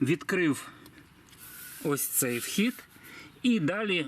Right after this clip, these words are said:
вже вода не звідси затягується в басейн, а з цього другого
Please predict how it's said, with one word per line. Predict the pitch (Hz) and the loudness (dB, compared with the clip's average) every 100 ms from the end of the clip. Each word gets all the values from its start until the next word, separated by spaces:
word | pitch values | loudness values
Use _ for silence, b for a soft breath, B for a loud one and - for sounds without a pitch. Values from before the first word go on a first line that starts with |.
| - | -2
вже | 151 139 170 | 0 2 0
вода | 147 160 156 139 123 B B B - | 0 -2 -2 -2 -6 B B B 0
не | 156 165 | 2 2
звідси | 143 165 247 - 151 | 0 0 0 2 0
затягується | 151 156 135 135 - | 0 -2 0 0 0
в | 135 | 0
басейн, | 135 - 139 113 107 B B B B - | 0 0 0 0 -2 B B B B -8
а | 185 208 196 | -6 -4 -4
з | 143 | -6
цього | - - 185 156 139 | -6 0 2 4 4
другого | 127 165 160 135 127 127 | 4 6 6 4 4 0